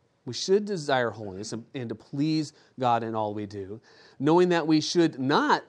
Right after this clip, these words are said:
desire or conform to the world,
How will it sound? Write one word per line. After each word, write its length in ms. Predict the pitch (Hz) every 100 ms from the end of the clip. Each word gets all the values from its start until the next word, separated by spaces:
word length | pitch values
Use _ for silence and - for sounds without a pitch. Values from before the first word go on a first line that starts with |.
| _
desire 680 | 143 139 135 120 110 113 147 -
or 160 | 131
conform 760 | 127 143 117 139 127 117 113 143 _
to 160 | - 131
the 100 | 110
world, 540 | 101 98 90 120 165